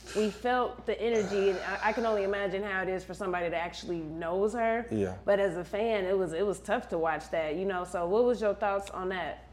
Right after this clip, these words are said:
Speaker 2: S-, a lot of the footage had to be edited because we're not about to let y'all see X-rated versions of Lisa.
Speaker 1: Mm-hmm.
Speaker 2: Um, actually, Raindrop and Ronald, you know, they have the real truth that's behind Lisa.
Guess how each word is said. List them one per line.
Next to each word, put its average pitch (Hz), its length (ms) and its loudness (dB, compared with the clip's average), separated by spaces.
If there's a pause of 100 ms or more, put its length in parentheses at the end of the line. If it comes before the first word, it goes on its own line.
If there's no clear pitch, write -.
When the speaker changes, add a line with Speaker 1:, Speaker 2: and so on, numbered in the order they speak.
(460)
Speaker 2:
S-, - 380 -6
a 113 60 8
lot 175 320 12
of 190 60 12
the 170 60 8
footage 165 300 12
had 151 120 12
to 135 60 8
be 113 220 6
edited 117 360 10 (300)
because 117 280 8
we're 127 160 12
not 131 220 10
about 113 240 10
to 104 40 2
let 107 400 8
y'all 107 240 8
see 107 440 4
X-rated 107 460 6
versions 104 320 8
of 95 120 6
Lisa. 107 420 2 (100)
Speaker 1:
Mm-hmm. 170 440 -4
Speaker 2:
Um, 104 520 6 (140)
actually, 135 460 10
Raindrop 139 1080 8
and 110 280 4
Ronald, 127 540 8 (140)
you 117 140 0
know, 113 140 4
they 123 240 8
have 117 380 8
the 101 80 4
real 127 360 10
truth 131 300 2
that's 117 180 4
behind 113 420 2
Lisa. 127 380 0